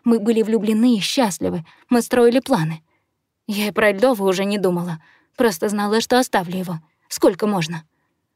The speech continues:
Мы с Петром решили пожениться. Я вернулась в Москву и сразу же поехала к Льдову, чтобы рассказать о том, что ухожу от него,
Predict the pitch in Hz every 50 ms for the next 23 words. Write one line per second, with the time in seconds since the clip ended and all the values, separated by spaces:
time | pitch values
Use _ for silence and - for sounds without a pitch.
0 | _ _ - 233 233 214 - - 226 - 330 247 208 180 196 - - 233 214 214
1 | - 233 220 247 254 226 175 160 - - 175 170 202 202 190 214 220 214 208 196
2 | 202 190 - - 202 196 170 - - 262 247 156 - - - _ - 233 185 -
3 | 208 208 208 220 233 214 240 233 - 214 208 208 165 160 208 196 190 170 - 196
4 | 185 170 202 208 208 254 240 - 247 208 226 233 233 - - 277 240 202 175 160
5 | 190 175 202 196 185 160 - 214 214 - - 240 214 185 175 165 165 180 175 165
6 | 165 -